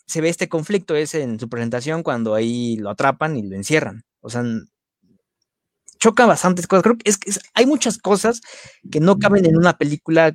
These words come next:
como esa. Bien, pues, bien, bien se pudo presentar a esos personajes si hubieran sido nada más, eh, ok, Rick Flag, que es el líder del escuadrón, Harley Quinn, Deadshot, eh,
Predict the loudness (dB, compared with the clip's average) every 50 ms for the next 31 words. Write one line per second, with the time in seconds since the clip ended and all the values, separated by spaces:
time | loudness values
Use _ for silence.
0 | -2 -8 -8 -4 -2 -2 -2 -4 -6 -8 -4 0 2 2 2 0 -2 _ -14 -8
1 | -4 -4 -4 -2 0 2 2 2 2 0 -2 0 2 2 2 2 0 -4 -2 -2
2 | 0 2 4 4 4 2 2 -2 -6 -6 -4 -4 -4 -4 -2 -2 -4 -4 -6 _
3 | -20 -20 -20 _ _ _ -8 -4 0 2 2 2 2 2 0 0 2 2 2 2
4 | 2 2 2 0 -2 -2 -2 -4 -6 -6 -6 -8 -10 -12 -16 -18 -16 _ -14 -14
5 | -14 _ _ _ _ -6 -6 -6 -4 -2 0 0 0 -2 -2 -4 -4 -4 -4 -4
6 | -6 -4 -4 -2 2 2 2 2 0 -4 -8 -8 -4 0 2 4 4 4 2 -2
7 | _ _ _ -20 _ _ _ _ _ -2 -2 -2 0 -2 -2 0 0 2 2 0
8 | -2 _ _ 0 0 0 0 0 -2 -4 -4 _ _ _ _ -20 -20 -16 -12 -8
9 | -6 -4 -4 -4 -6 -8 -10 -14